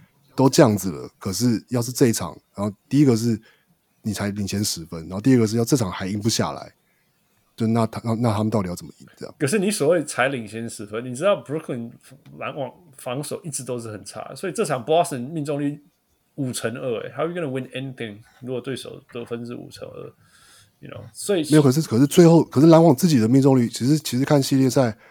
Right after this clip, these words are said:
Speaker 1: 篮网的命中率还是，还是比，还是比 Celtics 高啊，三分球也是啊，三分球篮网的命中率是四成六，这两场加起来，然后 Celtics 的命中率才三成五而已，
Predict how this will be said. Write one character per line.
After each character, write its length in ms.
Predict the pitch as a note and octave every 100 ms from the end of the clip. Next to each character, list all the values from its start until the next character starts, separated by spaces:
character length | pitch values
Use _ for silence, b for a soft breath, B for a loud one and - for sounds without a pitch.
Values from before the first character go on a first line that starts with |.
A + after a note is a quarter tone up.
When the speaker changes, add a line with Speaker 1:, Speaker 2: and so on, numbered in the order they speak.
| b b b
Speaker 1:
篮 140 | C3
网 120 | D#3
的 80 | B2+
命 160 | B2+ C3+
中 180 | C#3 B2+
率 160 | B2+
还 100 | G#2+
是， 280 | A2 B2+ A2+ _ -
还 120 | G#2
是 140 | A2+
比， 360 | C#3 G2+ D#2+ G2 _ _ _ _ - G2
还 120 | A2
是 80 | C#3+
比 140 | B2
Celtics 460 | F#2+ A2 G#2+ F#2+ -
高 220 | F2 E2
啊， 120 | D2+ _
三 160 | - C#3+
分 120 | D3+
球 160 | A#2+
也 60 | F#2+
是 120 | F2
啊， 60 | G2
三 120 | C3
分 140 | C#3+
球 260 | D3 A#2 G#2+ G#2+ b b b
篮 120 | - B2+
网 120 | A#2
的 60 |
命 100 | G#2+
中 120 | A#2+ A#2
率 80 |
是 60 | A2+
四 260 | A2 - A2+
成 220 | G2 F2
六， 280 | G2 G2 D2+ _ -
这 80 |
两 200 | A#2+ F#2+
场 200 | G#2 F#2
加 180 | E2 F#2+
起 140 | F#2+ E2
来， 100 | - _ _ _ _ _
然 140 | A2
后 160 | A#2+ A2+
Celtics 480 | - C3+ C#3+ C3 A2
的 60 | G#2
命 120 | A#2
中 140 | A#2
率 80 | A2+
才 140 | G#2 F#2+
三 180 | A2
成 240 | A2+ F#2 G2
五 180 | - D2+
而 120 |
已， 60 | D#2+